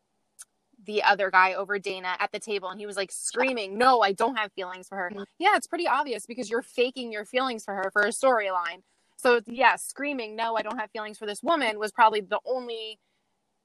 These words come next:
Speaker 1: true moment that he had the entire season.
Speaker 2: I know. I completely agree.
Speaker 1: And he's not even that cute. <laughs> I'm sorry, but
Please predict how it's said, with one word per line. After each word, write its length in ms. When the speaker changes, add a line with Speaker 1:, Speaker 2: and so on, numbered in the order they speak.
Speaker 1:
true 400
moment 600
that 120
he 140
had 200
the 80
entire 340
season. 420
Speaker 2:
I 200
know. 500
I 300
completely 600
agree. 500
Speaker 1:
And 160
he's 120
not 140
even 280
that 140
cute. 340
<laughs> 240
I'm 220
sorry, 420
but 260